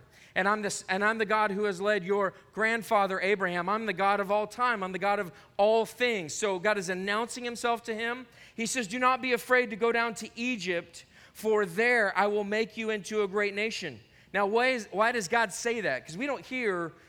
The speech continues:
Jacob's prayer. We don't hear what he said. But what it seems clear is this, is that God is answering a question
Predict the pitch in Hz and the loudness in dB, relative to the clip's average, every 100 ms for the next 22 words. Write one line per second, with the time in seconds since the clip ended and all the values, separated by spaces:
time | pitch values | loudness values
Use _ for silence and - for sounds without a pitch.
0 | _ - 226 220 160 - - 220 170 98 | _ 0 0 0 -8 -10 0 2 2 0
1 | - _ _ _ - 220 254 190 262 247 | -8 _ _ _ -4 0 0 -2 -4 -2
2 | 214 175 233 208 - 214 185 120 - - | -2 -4 -8 -6 -2 0 2 0 -6 -20
3 | _ _ _ - _ - 190 175 185 208 | _ _ _ -20 _ 2 2 4 0 0
4 | 185 190 165 - 262 240 - - 277 233 | -2 -10 -8 -4 -4 -4 -8 -6 0 2
5 | 196 175 160 214 175 165 202 175 208 214 | 2 0 0 0 0 -2 -2 0 2 0
6 | 180 - 208 240 240 262 254 254 214 208 | -2 -4 -2 -2 -2 -4 -4 -4 -6 -4
7 | 220 190 - - 160 | -2 -2 -2 -6 -6